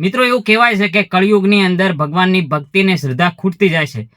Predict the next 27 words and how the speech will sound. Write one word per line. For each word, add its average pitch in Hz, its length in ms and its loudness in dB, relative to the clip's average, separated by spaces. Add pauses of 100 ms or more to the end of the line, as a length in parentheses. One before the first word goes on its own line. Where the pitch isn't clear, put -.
(220)
પણ 233 160 0
ક્યાંક 220 300 -2
ક્યાંક 254 220 -6
આવા 226 180 2
કિસ્સાઓ 226 440 -2
બનતા 208 320 0
હોય 214 240 2
છે 202 160 0
જે 190 160 0
ભગવાનની 185 500 0
અંદર 190 200 0
શ્રદ્ધા 170 500 0 (340)
ઉત્પન્ન 196 360 0
કરવા 208 260 2
માટે 208 240 2
બહુ 190 280 2
જ 147 80 -4
જરૂરી 185 400 2
છે. 185 120 2
અને 202 280 2
ગુજરાતભરમાં 160 960 0
આ 180 140 -2
દીકરીની 214 420 -2
પ્રશંસા 190 540 -2
થઈ 170 200 -2
રહી 175 160 -2
છે 165 260 -6